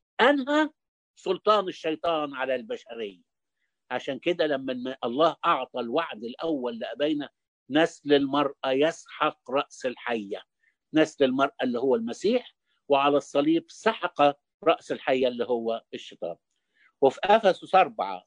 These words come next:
تمانية وتسعة يقول: "إذ صعد إلى العلا سبى سبيا وأعطى الناس عطايا، وإما إنه صعد فما هو إلا هو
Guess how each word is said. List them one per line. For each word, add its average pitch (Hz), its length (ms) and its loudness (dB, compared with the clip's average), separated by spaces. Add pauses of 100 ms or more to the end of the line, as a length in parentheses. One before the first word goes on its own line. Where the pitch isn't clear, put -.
تمانية 151 380 -4
وتسعة 214 460 -4 (560)
يقول: 165 340 -2
"إذ 175 40 -2
صعد 226 460 0
إلى 190 280 2
العلا 180 480 0 (140)
سبى 190 340 -2
سبيا 214 480 -2 (480)
وأعطى 180 400 -2
الناس 175 400 -6
عطايا، 196 500 -2 (540)
وإما 196 500 -6
إنه 180 360 -6
صعد 170 420 0
فما 165 280 -4
هو 151 180 -2
إلا 151 340 -2
هو 143 340 -2